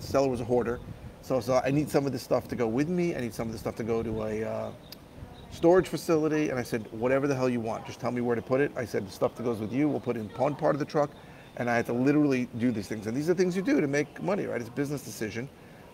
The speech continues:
Um, but these are the kinds of seller problems you can have, where a seller represents something to you, and then the seller just doesn't understand that he has to do what he said he's gonna do. Sorry, my laptop is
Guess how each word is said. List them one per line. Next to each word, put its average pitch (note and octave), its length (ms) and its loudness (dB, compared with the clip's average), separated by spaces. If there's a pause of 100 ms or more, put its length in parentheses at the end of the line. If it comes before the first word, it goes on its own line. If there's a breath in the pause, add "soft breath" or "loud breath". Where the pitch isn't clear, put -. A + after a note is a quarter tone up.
Um, A2+ 480 0
but A#2 280 0
these D3 180 2
are D3+ 60 6
the C#3 100 0
kinds B2+ 380 -4
of A2+ 80 -10
seller A#2+ 260 0
problems A2 380 0
you - 60 -16
can A2+ 100 -6
have, A2 180 -2
where - 100 -6
a G#2+ 40 -6
seller B2 320 -2
represents A#2+ 440 -4
something A2+ 260 -6
to A#2 100 -8
you, A#2+ 180 -2 (480 loud breath)
and D3+ 100 0
then D#3+ 80 2
the E3 80 2
seller E3+ 240 8
just C3 140 0
doesn't C3 200 4
understand A#2+ 520 -2
that A2+ 80 -2
he A2+ 60 0
has A#2 120 -2
to A#2 60 -6
do A2+ 160 -2
what A2 100 0
he A2 60 -2
said A2 180 -2
he's G2 120 -6
gonna G#2+ 160 -4
do. - 160 -10 (1200)
Sorry, G#2 240 -6
my G#2+ 160 -4
laptop A2+ 440 -2
is - 100 -16